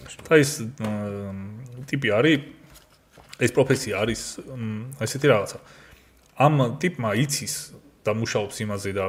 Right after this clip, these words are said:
Speaker 2: ს-, სწავლობს და იმ-, მოღვაწეობს იმაზე, რომ ამ ეი აიებს როგორ ელაპარაკოს.
Speaker 1: ხო.
Speaker 2: აა, კონკრეტულ სფეროებში, მაგალითად,
Speaker 1: მმ.
Speaker 2: რა.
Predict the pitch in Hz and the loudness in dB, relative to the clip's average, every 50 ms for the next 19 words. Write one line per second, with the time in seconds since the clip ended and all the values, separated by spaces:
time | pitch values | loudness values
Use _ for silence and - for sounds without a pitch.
0 | 95 95 95 98 101 104 107 - - - 104 - - 117 107 107 104 101 - - | -2 -4 -6 -8 -12 -14 -14 -16 -16 -14 -10 -4 0 0 0 0 0 -2 -6 -6
1 | 104 98 98 95 101 110 110 110 107 104 107 110 113 117 113 107 113 120 117 - | -4 -4 -4 -6 -8 -12 -12 -10 -8 -8 -8 -8 -8 -4 0 4 6 6 6 4
2 | - 151 170 160 - - 120 120 117 110 131 156 180 190 160 135 123 113 107 - | 4 0 0 0 0 -2 -4 -2 2 4 6 6 8 8 8 8 6 4 0 2
3 | 117 117 117 120 131 156 180 175 - 131 135 156 165 139 123 123 120 120 113 92 | 2 4 6 6 6 6 6 4 4 4 6 8 10 10 10 10 8 8 6 2
4 | 80 80 - - - - - _ _ _ _ _ - - - - - - - 110 | 0 -6 -10 -14 -14 -16 -18 _ _ _ _ _ -20 -20 -20 -16 0 6 8 8
5 | 92 78 - - - - - - _ _ _ _ _ _ _ - - - - 302 | 8 6 2 -8 -16 -20 -20 -20 _ _ _ _ _ _ _ -20 -20 -20 -20 -20
6 | 240 - - 113 107 104 104 98 95 95 98 101 117 139 - _ _ _ _ _ | -14 -10 -6 -6 -4 -4 -6 -8 -8 -10 -10 -12 -16 -20 -20 _ _ _ _ _
7 | _ _ _ - - - 131 123 117 123 120 135 143 139 - - 117 107 101 98 | _ _ _ -16 -4 -2 0 0 2 0 0 0 -2 -2 0 2 2 2 2 0
8 | 92 - - - - 101 - 98 92 90 92 101 117 127 - 101 101 127 | -2 -6 -8 -8 -6 -6 -4 -2 -2 -2 -4 -6 -8 -6 -4 0 0 0